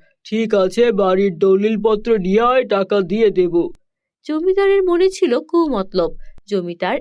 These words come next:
Speaker 2: এই টাকার বিনিময়ে ওদের বাড়ি ভিটাটা দখল করতে চাইছিল। ওরা সেই ফাঁদে পা দিল।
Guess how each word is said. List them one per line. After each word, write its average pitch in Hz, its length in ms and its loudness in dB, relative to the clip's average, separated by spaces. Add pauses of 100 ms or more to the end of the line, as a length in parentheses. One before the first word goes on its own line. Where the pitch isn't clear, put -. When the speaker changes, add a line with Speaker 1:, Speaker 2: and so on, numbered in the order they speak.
Speaker 2:
এই 320 160 -2
টাকার 320 420 -4
বিনিময়ে 320 560 -2
ওদের 302 280 -2
বাড়ি 185 280 -4
ভিটাটা 190 460 -4
দখল 294 440 -4
করতে 185 300 -6
চাইছিল। 170 560 -4 (440)
ওরা 180 260 -2
সেই 359 240 0
ফাঁদে 330 380 -2
পা 294 240 -2
দিল। 285 280 -2